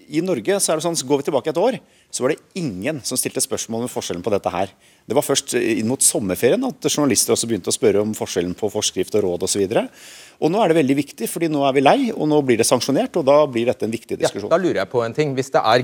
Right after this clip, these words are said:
Speaker 2: gradsforskjeller her, at det ene er viktigere enn det andre, og det ene, det aller viktigste blir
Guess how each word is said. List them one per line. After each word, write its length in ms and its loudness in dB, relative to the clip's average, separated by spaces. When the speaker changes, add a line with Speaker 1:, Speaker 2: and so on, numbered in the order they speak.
Speaker 2:
gradsforskjeller 720 -2
her, 180 2
at 100 -2
det 120 -2
ene 240 -4
er 60 0
viktigere 380 -6
enn 100 -4
det 80 2
andre, 240 -4
og 60 -2
det 120 -2
ene, 240 2
det 100 -6
aller 280 0
viktigste 500 -6
blir 220 -2